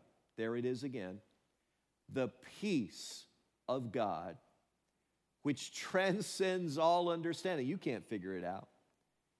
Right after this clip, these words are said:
It has a touch of the miraculous to it, to be quite honest. "The peace of God, which transcends all understanding, will guard your hearts and your minds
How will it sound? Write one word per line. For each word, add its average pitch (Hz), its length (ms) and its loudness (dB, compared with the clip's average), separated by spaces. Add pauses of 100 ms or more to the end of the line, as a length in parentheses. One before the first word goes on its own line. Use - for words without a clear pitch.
(1160)
It 170 140 6
has 190 320 4
a 180 80 2
touch - 480 0
of 151 140 0
the 147 100 2
miraculous 139 960 0
to 110 200 -2
it, 104 120 -8
to 113 60 -6
be 107 140 -2
quite 104 220 -2
honest. 107 540 -6 (540)
"The 160 100 4
peace 233 520 0
of 190 180 0
God, 139 440 6 (180)
which 170 260 0
transcends 190 720 0
all 196 280 6
understanding, 139 840 0 (260)
will 147 220 2
guard 120 1000 6 (840)
your 117 280 2
hearts 160 760 2
and 170 200 -2
your 175 160 0
minds 104 680 -2